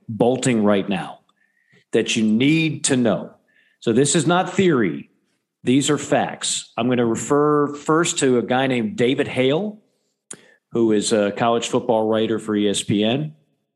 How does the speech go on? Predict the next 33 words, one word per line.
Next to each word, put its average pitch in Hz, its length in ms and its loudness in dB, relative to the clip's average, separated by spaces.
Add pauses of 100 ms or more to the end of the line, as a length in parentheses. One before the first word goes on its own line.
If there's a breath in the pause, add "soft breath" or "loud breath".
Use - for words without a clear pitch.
(600)
Uh, 92 600 -2 (500)
I - 80 -4
don't 104 220 0
know 107 160 2
David 110 360 0
personally, 147 600 -2 (600)
but 110 180 0
he, 104 200 2
he, 120 180 -4
he 107 200 -8
crystallizes 123 1000 0
this - 520 -2 (140)
as 113 140 -2
well 113 200 0
as 107 120 -4
anybody 107 440 -2
I've 82 160 -6
seen. - 320 -8 (1000 loud breath)
He 123 80 0
says, 139 200 0
Let's 208 160 0
start 196 260 0
with 185 120 0
Notre 131 240 2
Dame. 98 260 -2
Fact 151 320 -2
number 143 200 0
one: 123 300 0
Notre 127 220 2
Dame 127 200 0
has 110 120 -4
a 104 60 -4
contract 110 760 0